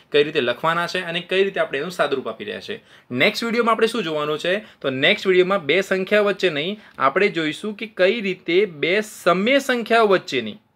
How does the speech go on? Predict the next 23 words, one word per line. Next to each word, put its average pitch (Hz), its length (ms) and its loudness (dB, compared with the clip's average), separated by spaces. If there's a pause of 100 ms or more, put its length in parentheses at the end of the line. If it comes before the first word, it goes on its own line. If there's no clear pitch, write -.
(260)
યાદ 151 180 0
રાખો 151 240 -2
તમે, 110 240 -12 (260)
કઈ 196 180 -2
રીતે 196 240 -4
આપણે 175 240 -2
બે 170 220 -4
સમય 165 480 -2
સંખ્યાઓની 170 1040 -4 (240)
વચ્ચેની 160 540 0
સમય 185 300 0
સંખ્યાઓ 156 340 -2
શોધવી 113 320 -6
છે, 143 120 -4
એ 190 220 2
પણ 220 220 0
બંને 185 220 0
મેથડથી. 107 420 -8
તો - 360 -8
આપણે 143 140 0
બંને 143 260 -4
મેથડથી 165 360 -4
જોઈશું, 170 420 -4